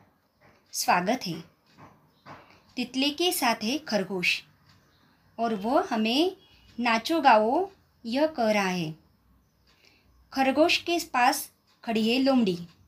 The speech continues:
और वो हमें कह रही है, "हम साथ-साथ हैं।" और हाथी दादा कह रहे हैं, "कतार में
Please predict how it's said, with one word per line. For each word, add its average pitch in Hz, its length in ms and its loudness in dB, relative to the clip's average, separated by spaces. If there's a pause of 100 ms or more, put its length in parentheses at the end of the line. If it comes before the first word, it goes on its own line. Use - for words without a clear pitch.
(1000)
और 233 160 2
वो 262 220 2
हमें 233 280 0
कह 214 220 -2
रही 202 340 0
है, 339 220 2 (520)
"हम 269 160 2
साथ-साथ 208 560 0
हैं।" 170 340 -8 (1500)
और 233 240 4 (760)
हाथी 285 280 -2
दादा 226 280 4
कह 220 220 0
रहे 202 200 0
हैं, 233 320 -2 (640)
"कतार 214 360 0
में 226 280 0